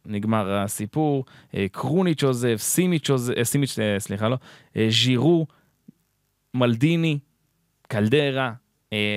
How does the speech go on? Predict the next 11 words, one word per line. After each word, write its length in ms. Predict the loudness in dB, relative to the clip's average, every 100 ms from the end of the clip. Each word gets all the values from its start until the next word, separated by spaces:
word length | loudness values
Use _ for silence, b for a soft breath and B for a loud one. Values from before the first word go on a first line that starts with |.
| -2 -2 -2 -2 -2 -4 -4
לוקה 300 | -2 0 0
רומרו 500 | 2 2 2 2 0
יוצא 160 | 0 0
בהשאלה, 600 | 0 0 0 0 0 -4 b b b b b b _ -14
אה, 340 | -8 -6 -4 -6
סימון 480 | -6 -2 0 0 -2
קיאר, 540 | 0 2 2 0 -2 -10 _ _ _ _ -6
ללא 200 | -2 -2
קבוצה, 480 | -4 -8 -2 0 0 -4 _ _ _ _ _ _ _ _
דיבו 320 | -6 -2 0 2
קוריגי. 560 | 2 2 0 0 -6